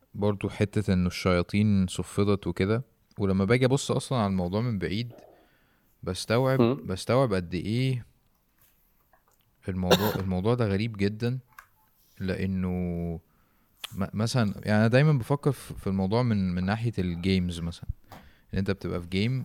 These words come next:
Speaker 1: وبعدين فجأة بينزل لك مثلا، آه، بأي بقى فاهم أي حاجة بت-، بتاكلها فبتكبر بقى، ولا أي حاجة بتحصل غريبة جدا بتديك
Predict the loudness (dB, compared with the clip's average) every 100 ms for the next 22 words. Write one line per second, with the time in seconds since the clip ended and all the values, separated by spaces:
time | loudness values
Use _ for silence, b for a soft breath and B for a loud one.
0 | -6 -4 -2 -2 -2 -2 -2 -2 0 0
1 | 0 -2 -2 -2 -2 -2 -4 -4 -2 0
2 | -2 -4 -4 -6 -8 -12 b b b b
3 | b b b _ -14 -12 -8 -6 -6 -4
4 | -2 0 2 2 4 2 4 4 4 4
5 | 2 2 2 4 2 0 -4 -4 -4 -2
6 | 0 2 4 2 2 0 2 2 4 4
7 | 4 2 4 2 2 2 0 0 0 -2
8 | -2 0 2 4 2 2 2 2 2 0
9 | 2 0 -2 -2